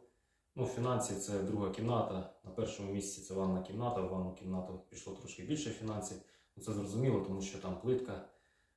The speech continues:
Плитку ми купували дороговато, ну, але така сподобалася. Ну, то потім вже розповім. Що зробили в кухні? В кухні зробили повністю стіни.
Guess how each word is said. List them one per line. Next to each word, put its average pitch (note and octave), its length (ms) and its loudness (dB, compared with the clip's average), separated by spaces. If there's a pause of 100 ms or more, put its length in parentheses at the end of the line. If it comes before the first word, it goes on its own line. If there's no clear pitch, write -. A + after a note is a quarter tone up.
(320)
Плитку G#2+ 300 0
ми G2 140 -2
купували G2 600 2 (360)
дороговато, G#2+ 760 2 (140)
ну, B2+ 180 -2
але G2+ 180 4
така G2 260 -4
сподобалася. F#2+ 680 0 (400)
Ну, G2 80 -8
то G2 140 -6
потім F#2 280 -4
вже F2+ 300 -8 (100)
розповім. F2+ 400 -8 (400)
Що C3+ 160 -4
зробили A#2+ 380 6
в - 100 0
кухні? G#2+ 380 -2 (100)
В - 20 -20
кухні G#2+ 440 -2
зробили G2 440 2
повністю G2 480 0
стіни. C3+ 500 0